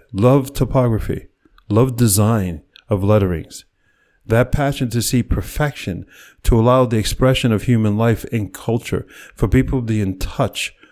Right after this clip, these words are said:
with the arts, led to design of the Apple computer, the Macintosh.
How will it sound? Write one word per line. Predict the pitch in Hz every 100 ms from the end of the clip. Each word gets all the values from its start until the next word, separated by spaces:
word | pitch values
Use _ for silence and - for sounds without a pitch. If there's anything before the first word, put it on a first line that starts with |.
| - -
with | 110 -
the | - 110
arts, | 117 82 - - - _ _ -
led | 110 135
to | - 123
design | 113 101 113 117 92 -
of | 101
the | 95
Apple | 110 107 107
computer, | 104 92 120 92
the | 80 95
Macintosh. | 107 117 - 87 - - - -